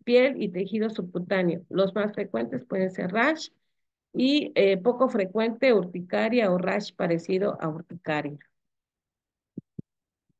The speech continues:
Eh, muy frecuente las manifestaciones generales, fiebre, eritema en el sitio de vacunación, induración,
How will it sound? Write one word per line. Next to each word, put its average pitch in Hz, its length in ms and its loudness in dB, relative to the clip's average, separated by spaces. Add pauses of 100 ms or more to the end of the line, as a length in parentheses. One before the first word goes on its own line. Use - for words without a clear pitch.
(3000)
Eh, 202 400 6 (640)
muy 247 260 6
frecuente 247 560 2
las 202 220 2
manifestaciones 185 1080 0
generales, 202 680 0 (1160)
fiebre, 226 540 2
eritema 208 540 -2
en 196 80 0
el 170 160 -4
sitio 190 340 -4
de 175 100 0
vacunación, 190 1000 -2
induración, 175 640 0